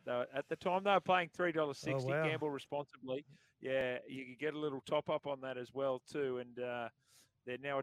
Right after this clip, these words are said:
Speaker 1: dollar four to miss the eight. So
Speaker 2: Yeah.
Speaker 1: I don't
Speaker 2: You're,
Speaker 1: wanna say
Speaker 2: you're in the bad books for Steve
Speaker 1: Mm.
Speaker 2: right now. Now, we have the good oil here
Speaker 1: Yeah.
Speaker 2: for you on Sports Day. Cobram Estate, premium Australian extra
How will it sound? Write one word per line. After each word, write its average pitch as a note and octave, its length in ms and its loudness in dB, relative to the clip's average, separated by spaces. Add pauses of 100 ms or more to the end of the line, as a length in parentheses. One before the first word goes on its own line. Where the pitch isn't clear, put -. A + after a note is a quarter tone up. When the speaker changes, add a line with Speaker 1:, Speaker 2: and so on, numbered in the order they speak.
Speaker 1:
dollar C#3 220 0 (120)
four C3 260 -2
to G#2+ 120 -4
miss A#2+ 180 -10
the B2+ 160 -6
eight. A2 260 -4
So A#2+ 160 -10
Speaker 2:
Yeah. G#2+ 400 -6
Speaker 1:
I G#2+ 40 -14 (880)
don't G#2+ 100 -8
Speaker 2:
You're, D3+ 80 -2
Speaker 1:
wanna G#3 60 -12
say F#3 160 -8
Speaker 2:
you're D#3+ 120 2
in D3 40 0
the C#3 80 -4
bad D3 220 0
books C3+ 240 -4
for - 100 -14
Steve C#3+ 320 -2
Speaker 1:
Mm. B2+ 100 -4
Speaker 2:
right C#3+ 380 0
now. C#3 280 -2
Now, D3+ 140 2
we F#3 120 4
have F#3+ 80 4
the E3 60 2
good F#3+ 160 4
oil F3+ 200 6
here E3+ 240 4
Speaker 1:
Yeah. - 60 2
Speaker 2:
for E3+ 80 2
you E3+ 240 2
on D3 120 0
Sports D3 320 -4
Day. F#3 200 -2
Cobram D#3 340 0
Estate, E3 400 -2
premium F#3+ 380 2
Australian F3+ 760 -2
extra F#3+ 380 0